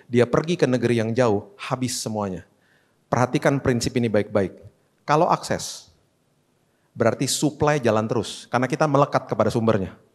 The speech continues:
Apa yang terlepas dari tangan tidak akan pernah terlepas dari sini, karena sumber jalan terus,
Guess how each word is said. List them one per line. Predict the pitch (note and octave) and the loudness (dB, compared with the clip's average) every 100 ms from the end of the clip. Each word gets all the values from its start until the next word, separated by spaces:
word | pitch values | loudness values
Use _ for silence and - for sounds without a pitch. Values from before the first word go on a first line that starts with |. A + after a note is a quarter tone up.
| _ _ _ _ _ _ | _ _ _ _ _ _
Apa | - C3 - C3+ | 0 2 4 2
yang | C3 | 4
terlepas | C3 C3 C3 B2 | 4 4 2 0
dari | - B2 B2 | 2 2 2
tangan | A#2+ D3+ | 0 0
tidak | D3+ A2 | 0 2
akan | A2+ | 2
pernah | A2+ A2 | 0 2
terlepas | A#2 A2+ - - | 2 2 0 0
dari | G2+ | -2
sini, | G#2 G#2 F#2 | 0 -2 -2
karena | A2 | -2
sumber | A#2+ A#2 A#2+ | 0 2 2
jalan | G2+ | 2
terus, | G#2 G#2 F#2 - - | 0 -2 -4 -10 -20